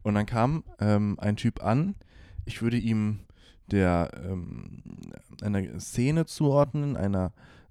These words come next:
am Hauptbahnhof sich befindlichen Szene der Leute, die sich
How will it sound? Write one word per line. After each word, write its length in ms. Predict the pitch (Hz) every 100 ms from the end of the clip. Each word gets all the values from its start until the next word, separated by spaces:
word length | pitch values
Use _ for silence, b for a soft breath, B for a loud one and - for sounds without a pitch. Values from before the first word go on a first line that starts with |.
| -
am 300 | 98 90 95
Hauptbahnhof 640 | 117 - 113 120 113 113
sich 180 | 110 -
befindlichen 680 | 107 - 120 110 107 101 95 b b -
Szene 460 | - 117 117 110
der 160 | 107 95
Leute, 540 | 95 104 107 110 101 107 b b
die 140 | - 101
sich 400 | 92 95 - -